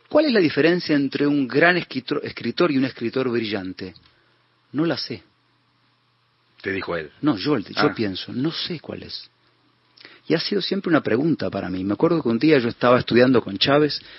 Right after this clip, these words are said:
Speaker 1: y un día le dije, eh, "¿cuál es la diferencia entre un gran actor y un actor extraordinario?". No me acuerdo qué me respondió, pero seguramente nada muy contundente porque sigo teniendo la misma duda.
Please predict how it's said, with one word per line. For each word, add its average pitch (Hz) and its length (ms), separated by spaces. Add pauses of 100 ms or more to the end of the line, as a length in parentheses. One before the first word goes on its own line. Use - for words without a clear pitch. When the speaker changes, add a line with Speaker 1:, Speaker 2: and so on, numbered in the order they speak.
(140)
Speaker 1:
y 123 100
un 127 180
día 127 180
le 117 100
dije, 104 440 (640)
eh, 92 480 (880)
"¿cuál 262 180
es 233 60
la 160 60
diferencia 107 400
entre 98 180
un 104 80
gran 139 240
actor 139 360
y 113 60
un 110 100
actor 110 280
extraordinario?". 98 840 (840)
No 247 100
me 226 80
acuerdo 123 300
qué 101 80
me 98 80
respondió, 92 480 (420)
pero - 160
seguramente 180 540
nada 170 240
muy 160 160
contundente 156 720
porque 113 340
sigo 156 400
teniendo 127 480
la 104 80
misma 123 320
duda. 110 460